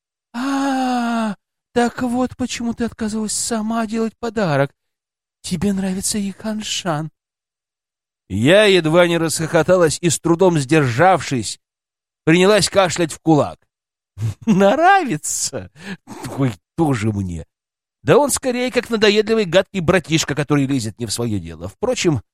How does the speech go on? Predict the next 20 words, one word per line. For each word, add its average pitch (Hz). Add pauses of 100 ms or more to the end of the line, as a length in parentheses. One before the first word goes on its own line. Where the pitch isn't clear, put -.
(160)
Ингис 147
разубеждать 110
смысла 104
не 208
было, 247
поэтому 190
я 165
двусмысленно 160
пожала 135
плечами, 120
типа 135
вроде 127
и 135
нравится, 147
и 120
вроде 160
не 95
совсем. 80 (680)
«Ой, 247
здорово!» 254